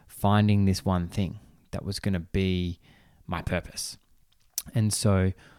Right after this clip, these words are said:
what I wasn't doing was giving myself a,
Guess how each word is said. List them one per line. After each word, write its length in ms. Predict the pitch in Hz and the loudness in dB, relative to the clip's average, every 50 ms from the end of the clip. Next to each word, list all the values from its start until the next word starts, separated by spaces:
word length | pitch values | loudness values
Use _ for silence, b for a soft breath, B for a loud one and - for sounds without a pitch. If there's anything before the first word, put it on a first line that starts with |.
| B B B B | B B B B
what 160 | 104 110 110 | 2 4 4
I 80 | 107 95 | 4 4
wasn't 520 | 90 90 98 110 117 107 113 110 104 98 | 2 2 4 4 4 4 4 2 0 0
doing 400 | 98 95 92 90 87 87 90 90 | -2 -2 0 0 0 -2 -2 -2
was 480 | 90 87 87 87 82 82 85 - - - _ - | -2 -2 -2 -2 -4 -4 -6 -8 -10 -12 _ -10
giving 300 | 110 101 110 101 110 110 | -6 -2 0 2 2 2
myself 840 | 107 101 98 92 - - - - 92 87 87 87 85 - - - - _ - | 4 2 2 0 -2 -4 -4 -4 -2 -2 -2 -2 -4 -8 -14 -20 -18 _ -10
a, 760 | 95 92 90 90 87 87 85 85 85 87 90 95 95 92 - | -8 -6 -4 -4 -4 -4 -4 -4 -6 -6 -6 -6 -8 -10 -10